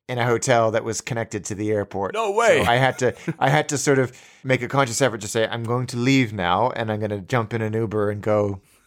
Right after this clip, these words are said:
Speaker 1: out into Dubai." Otherwise, I could have literally just stayed at the airport for my entire time.
Speaker 2: Oh.
Speaker 1: They really didn't wanna do.
Speaker 2: So you didn't use the chauffeur service in Dubai?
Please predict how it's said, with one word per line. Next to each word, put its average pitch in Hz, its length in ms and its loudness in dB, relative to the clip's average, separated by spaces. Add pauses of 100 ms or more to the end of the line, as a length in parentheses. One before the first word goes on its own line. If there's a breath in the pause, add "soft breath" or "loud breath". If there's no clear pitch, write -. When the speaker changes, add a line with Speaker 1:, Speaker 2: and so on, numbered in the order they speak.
(360 soft breath)
Speaker 1:
out 113 240 0
into 107 260 -6
Dubai." 104 500 2
Otherwise, 101 380 2
I 98 120 2
could - 160 -2
have 98 100 -4
literally 104 420 0
just 92 160 -6
stayed 104 180 2
at 95 100 -2
the 95 120 2
airport 104 420 0
for - 80 -10
my 95 200 0
entire 95 360 0
time. 95 440 -4
Speaker 2:
Oh. - 200 2
Speaker 1:
They 101 60 2
really 101 200 2
didn't 95 160 -2
wanna 92 160 2
do. 90 260 2 (100)
Speaker 2:
So 220 140 -12
you 220 100 -14
didn't 226 280 -10
use 214 260 -8
the 175 120 -4
chauffeur 165 340 -6
service 147 580 -6
in 143 400 -8 (120)
Dubai? 104 500 -4